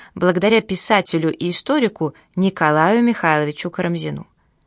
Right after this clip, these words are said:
Он же родитель таких нужных сегодня и важных слов, как благотворительность, вольнодумство, достопримечательность,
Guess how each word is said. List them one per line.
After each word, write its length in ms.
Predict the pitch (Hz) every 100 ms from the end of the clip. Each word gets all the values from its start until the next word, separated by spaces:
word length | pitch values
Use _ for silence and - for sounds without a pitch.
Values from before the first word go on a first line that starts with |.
| _ _ _ -
Он 180 | 185 208
же 140 | 175
родитель 440 | 156 151 202 175
таких 480 | 165 151 - 202 -
нужных 380 | 170 175 151 143
сегодня 460 | - 151 147 147 151
и 40 |
важных 440 | 151 143 135 143
слов, 380 | - 156 214 - - - - _
как 200 | 160 147
благотворительность, 1080 | 175 208 233 247 208 175 - 180 180 - - _ _ _
вольнодумство, 1000 | 165 175 226 233 196 170 - - 170 - _ _ -
достопримечательность, 1400 | 170 - 196 220 247 247 202 165 160 156 160 - -